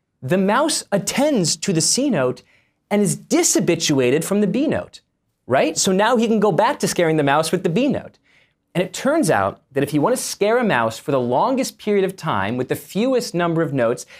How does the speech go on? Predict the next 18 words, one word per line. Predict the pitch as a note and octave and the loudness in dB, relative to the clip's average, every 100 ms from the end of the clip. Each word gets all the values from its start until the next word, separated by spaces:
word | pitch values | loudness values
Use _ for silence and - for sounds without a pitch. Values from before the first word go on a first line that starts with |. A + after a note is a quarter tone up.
| - | -4
there's | D#3+ | -2
a | D3 | 2
very | D#3 A3+ | 2 2
specific | A#3 G#3 - F3 F3 | 0 -4 -4 -4 -4
pattern | D3+ C3+ C3 | 0 2 0
that | B2 | -2
you | A#2 | -4
play. | - G2 F#2 - _ _ _ - | -4 -4 -4 -14 _ _ _ -4
And | A#2+ | -4
it | A2+ | 0
goes | B2+ A#2 A2+ A2 _ _ - G2 | 0 2 0 -4 _ _ -20 -4
B, | E3 A#3+ | -2 0
B, | G3+ G#3 | 0 0
C, | G#3 - A#2 A#2 F#3+ _ _ _ _ _ _ _ G#2 | -2 -2 -4 -4 -8 _ _ _ _ _ _ _ -8
B, | - G#3 | -2 0
C, | B3 - - D3 B2+ E3+ G3+ _ _ _ _ _ _ _ _ _ A#2+ | 0 -2 -2 0 0 -4 -10 _ _ _ _ _ _ _ _ _ -6
D | - C#4 A2 - _ _ _ | 0 0 -2 -6 _ _ _
note | A#2+ A#2 A2+ - | -2 0 -2 -10